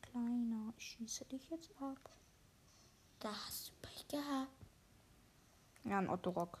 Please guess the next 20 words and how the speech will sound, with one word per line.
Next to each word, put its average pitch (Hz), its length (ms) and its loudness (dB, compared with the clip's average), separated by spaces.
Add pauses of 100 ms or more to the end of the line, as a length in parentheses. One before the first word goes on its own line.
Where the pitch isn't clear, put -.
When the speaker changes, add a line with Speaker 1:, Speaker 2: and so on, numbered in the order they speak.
Speaker 1:
Ihr 190 140 8
wisst 190 200 6
alle, 180 180 8
was 180 200 2
Ottoroks 208 520 6
sind. 208 220 4
Speaker 2:
Ja. 185 80 -4 (520)
Speaker 1:
Wir 196 120 2
holen 180 180 6
uns 170 160 0
jetzt - 260 -4
diesen 180 200 2
blöden 175 300 2
Krog. - 380 -2 (1300)
Hoffentlich - 380 -4
ohne 208 240 4
die - 160 -4
Aufmerksamkeit 220 840 -4
der - 120 -6
Exalfus. 214 880 -2